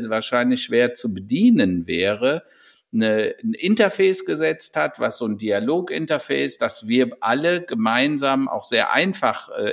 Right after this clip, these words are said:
Input geben können, so ähnlich wie bei einer Search Engine, wie bei Google. Kannst du einfach sagen, was du willst, und dann kommt da was raus. Und das bezeichnet man eben als Chatting,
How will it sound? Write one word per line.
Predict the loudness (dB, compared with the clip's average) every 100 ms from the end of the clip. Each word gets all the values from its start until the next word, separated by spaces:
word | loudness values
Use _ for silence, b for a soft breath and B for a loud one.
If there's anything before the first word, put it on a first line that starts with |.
| -2
Input | -4 -2 -2 -2 -2
geben | -2 -2 -2
können, | 0 0
so | 2
ähnlich | 0 2 0 0
wie | -2
bei | 0
einer | 0 0 -2
Search | 0 2 2 2
Engine, | -2 -2 0 -2 -2
wie | -2
bei | -2 -4
Google. | -4 -6 -2 -2 -2 b b b
Kannst | -4 0
du |
einfach | 0 -2
sagen, | -2 0 0 0
was | -2
du | -4 -2
willst, | 0 0 -2
und | -4
dann | -4 -4
kommt | -4 -4 -4
da | -4
was | -6 -6
raus. | -2 0 -2 -6 B B B B B
Und | -4 -2 2
das | 2 4 2 0
bezeichnet | -8 -4 2 2 2 -4 -6
man | -4 -4 -4
eben | -6 -8 -6
als | -8 -8 -6 -8 -10
Chatting, | -4 2 2 2 -4 0 2 2 0 -2